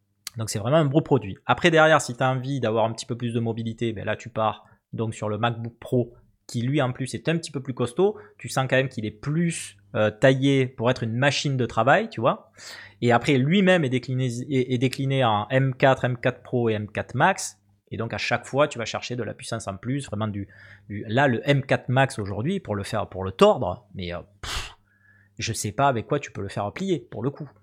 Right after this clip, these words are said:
Euh, donc, ça va être vraiment pour un usage spécifique qui est très professionnel, euh, pour des studios, pour, euh, j'en sais rien, pour, euh, peut-être, euh, se dire aussi, je prends mon M quatre Max pour être tranquille pour l'avenir. Ce que j'ai exactement fait, pour le coup, avec mon Mac Studio M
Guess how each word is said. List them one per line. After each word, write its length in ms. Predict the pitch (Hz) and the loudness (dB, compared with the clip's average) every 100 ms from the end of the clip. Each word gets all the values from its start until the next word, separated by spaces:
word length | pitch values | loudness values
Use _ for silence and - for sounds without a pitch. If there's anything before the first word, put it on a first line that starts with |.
| _ - - _ | _ -20 -20 _
Euh, 220 | 98 92 90 | -6 -6 -8
donc, 140 | 98 | -4
ça 120 | 117 | -2
va 80 | 110 | 0
être 140 | 113 123 | -2 2
vraiment 360 | 135 175 190 | 8 8 8
pour 140 | 143 135 | 6 4
un 100 | 135 | 4
usage 300 | 127 139 - | 2 2 2
spécifique 720 | - 143 - 131 156 143 104 | -2 -2 -2 -6 -6 -6 -8
qui 160 | - 104 | -8 -10
est 80 | |
très 300 | - - 175 | -6 0 2
professionnel, 720 | 175 151 143 139 147 135 131 - - - - - _ 107 | 2 0 0 0 2 2 0 -2 -12 -20 -20 -20 _ -6
euh, 120 | 98 | -6
pour 200 | - 110 | -6 -6
des 80 | 110 | -6
studios, 600 | - 123 117 110 113 120 | -4 -2 0 2 2 0
pour, 360 | 120 101 95 95 | -2 -4 -2 -2
euh, 200 | 98 98 | -2 -4
j'en 140 | 104 | -6
sais 140 | - | -6
rien, 240 | 95 101 120 | -6 -4 -6
pour, 300 | - 95 92 | -6 -6 -6
euh, 120 | 95 - - _ | -8 -12 -20 _
peut-être, 480 | - 139 - 120 - _ _ _ - | 2 4 4 -2 -6 _ _ _ -6
euh, 180 | 120 113 | -4 -4
se 160 | 120 120 | -6 -4
dire 200 | 123 139 | 0 2
aussi, 300 | 127 - 185 | 2 0 -2
je 100 | 139 | -2
prends 180 | - 131 | 0 0
mon 160 | 123 120 | 0 -2
M 140 | 120 | -2
quatre 220 | 123 - | -4 -2
Max 200 | 131 165 | -2 -2
pour 160 | - 120 | -4 -4
être 100 | - | -2
tranquille 380 | 127 117 147 160 | -4 -2 -4 -2
pour 140 | 127 | 0
l'avenir. 340 | 127 117 101 - _ | 0 -2 -10 -12 _
Ce 100 | - | -8
que 120 | - 120 | 0 2
j'ai 120 | 135 | 2
exactement 500 | 127 147 - 131 123 | 2 0 0 -2 -2
fait, 140 | 185 | -2
pour 140 | 180 123 | 0 -2
le 60 | |
coup, 120 | 117 190 | 2 2
avec 160 | 139 | 2
mon 140 | 117 113 | -2 0
Mac 220 | 143 143 | 0 -2
Studio 720 | - - 117 127 196 294 - _ _ _ _ | -10 -10 -2 2 2 0 -10 _ _ _ _
M 300 | 156 139 | 6 6